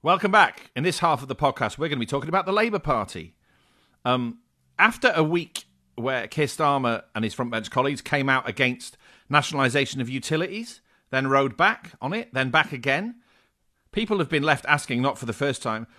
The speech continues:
what Starmer's values are, what he believes in, where the Starmer project, if such a thing exists, is actually going. Now, a recent poll by Ipsos Mori put Labour fourteen percentage points ahead of the Conservatives. I think s-,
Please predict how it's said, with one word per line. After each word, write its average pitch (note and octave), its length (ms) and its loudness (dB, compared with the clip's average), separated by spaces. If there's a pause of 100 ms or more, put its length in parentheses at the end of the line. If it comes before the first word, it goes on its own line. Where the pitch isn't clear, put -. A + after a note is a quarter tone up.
(160)
what B2 260 -2
Starmer's E3 540 2
values C3 540 2
are, A2 300 -4
what D3+ 220 -6
he C3 80 -6
believes B2+ 400 -4
in, G#2 180 -8 (320)
where C3+ 240 2
the B2 60 2
Starmer A#2 400 0
project, A#2+ 480 0
if F#2+ 100 -8
such - 220 -10
a G2 60 -10
thing G#2+ 180 -6
exists, G2 440 -8 (280)
is B2 120 -2
actually C3 380 0
going. G#2+ 460 0
Now, A#2 320 2 (260)
a D3+ 100 -6
recent B3+ 460 -6
poll F3 320 2
by C3+ 140 2
Ipsos C#3+ 420 -4
Mori C3 520 -2 (480)
put F3+ 180 -2
Labour D#3 260 2
fourteen F#3 640 0
percentage C#3 420 -2
points B2+ 220 -4
ahead B2+ 160 0
of B2 80 0
the A2+ 80 -4
Conservatives. G#2+ 560 -2
I A#2 80 2
think C#3+ 160 -4
s-, - 80 -8